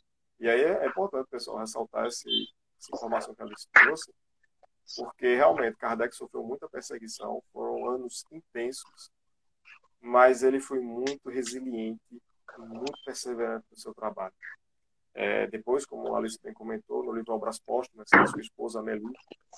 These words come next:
ajudou a, a, a também compilar, né, que con-,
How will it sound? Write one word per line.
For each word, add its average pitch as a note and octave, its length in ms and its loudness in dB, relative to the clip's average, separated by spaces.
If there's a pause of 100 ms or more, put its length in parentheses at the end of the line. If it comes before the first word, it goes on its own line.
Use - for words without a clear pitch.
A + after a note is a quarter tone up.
ajudou A2 640 2
a, G#2 280 2
a, G2+ 40 -10 (200)
a A2+ 80 -18
também A2 320 -8
compilar, A2 640 -2
né, G2+ 100 -14
que - 140 -18
con-, A2 160 -16